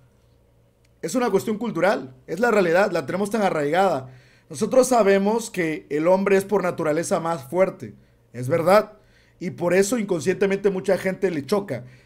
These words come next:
Supongo que es una línea muy delgada entre la naturaleza y, y también hay gente que es un poco machista o misógena.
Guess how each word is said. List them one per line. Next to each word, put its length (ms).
Supongo 400
que 160
es 120
una 180
línea 240
muy 160
delgada 500
entre 320
la 160
naturaleza 1000
y, 380
y 180
también 340
hay 100
gente 340
que 120
es 100
un 120
poco 280
machista 480
o 20
misógena. 560